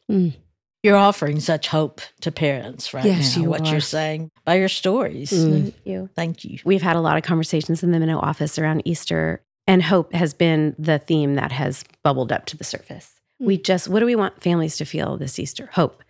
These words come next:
Speaker 3: We want them to feel the hope of, what do we want kids to feel? If nothing else, if they don't get the story, if it's too complicated,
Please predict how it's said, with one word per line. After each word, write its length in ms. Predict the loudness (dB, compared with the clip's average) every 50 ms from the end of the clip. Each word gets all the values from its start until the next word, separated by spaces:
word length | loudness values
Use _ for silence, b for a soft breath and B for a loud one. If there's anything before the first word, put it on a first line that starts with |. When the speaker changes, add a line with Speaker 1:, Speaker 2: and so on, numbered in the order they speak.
| b b b
Speaker 3:
We 60 | 0
want 180 | 2 2 2 0
them 140 | 0 0 0
to 100 | 0 0
feel 200 | -2 -2 -2 -2
the 80 | -2
hope 180 | -2 -2 -4 -4
of, 100 | -6 -10 -10 B B B
what 100 | B 4
do 60 | 4
we 80 | 6 4
want 200 | 2 2 0 0
kids 260 | 0 0 0 0 0 -4
to 80 | -8
feel? 380 | -8 -6 -4 -4 -4 -4 -6 -8 -12 _ _ _ _ _ _ _ _ _ _ _ _
If 160 | 2 2 4
nothing 400 | 4 4 4 4 4 2 2 2
else, 300 | 4 4 2 2 0 -2
if 100 | -4 -2
they 100 | 0 0
don't 200 | 2 2 2 2
get 100 | 0 -2
the 80 | -2 -4
story, 540 | -4 -2 0 0 2 2 2 2 2 0 -2
if 140 | -2 -4 -4
it's 160 | -4 -4 -4
too 160 | -4 -4 -4
complicated, 960 | -2 -2 -2 -2 -2 -4 -4 -2 -2 0 0 0 0 0 0 0 -2 -4 -6